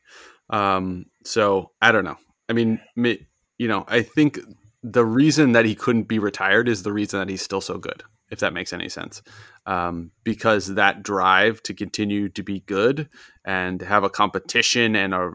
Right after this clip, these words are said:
something that you're working towards is, like, kind of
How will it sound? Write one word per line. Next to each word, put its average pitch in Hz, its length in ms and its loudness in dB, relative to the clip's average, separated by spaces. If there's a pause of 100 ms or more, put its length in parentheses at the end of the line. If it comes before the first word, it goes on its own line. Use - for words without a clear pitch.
something 104 340 -2
that 90 180 -2
you're 95 120 -6
working 104 320 -2
towards 131 440 -2
is, 98 240 -4
like, 92 320 -4 (800)
kind 104 200 0
of 101 220 0